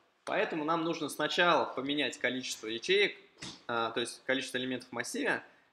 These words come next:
а далее уже, а, вызывать метод delete rows, который сделает иллюзию пользователю, что мы, типа, удаляем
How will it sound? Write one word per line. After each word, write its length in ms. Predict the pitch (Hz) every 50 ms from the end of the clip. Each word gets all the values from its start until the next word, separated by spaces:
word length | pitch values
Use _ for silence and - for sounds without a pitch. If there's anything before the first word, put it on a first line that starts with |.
| _
а 200 | - - - 117
далее 420 | 117 123 156 202 214 208 190 165 151
уже, 480 | 131 127 131 151 175 185 180 165 - -
а, 880 | - 120 123 123 120 120 120 120 117 117 117 113 117 113 113 113 113 - - - -
вызывать 420 | 127 120 127 139 147 147 135 - 131
метод 340 | 131 135 - 123 117 -
delete 280 | 120 117 120 117 - -
rows, 400 | 170 202 226 226 233 - - -
который 520 | - - - 151 170 170 170 156 143 - - - - _ _ _ _ _ _ _ _ _ _ _ _ _ _ _ _ _
сделает 680 | 127 123 117 120 135 170 175 175 170 160 160 - - -
иллюзию 640 | 165 160 165 180 208 226 220 190 190 185 175 165 -
пользователю, 640 | - 151 151 143 135 131 123 123 - 117 110 117
что 400 | 117 - - 131 131 151 - 156
мы, 160 | 135 123 135
типа, 220 | 143 - 135 - 117
удаляем 640 | 117 107 117 110 117 117 139 143 135 127 117 - -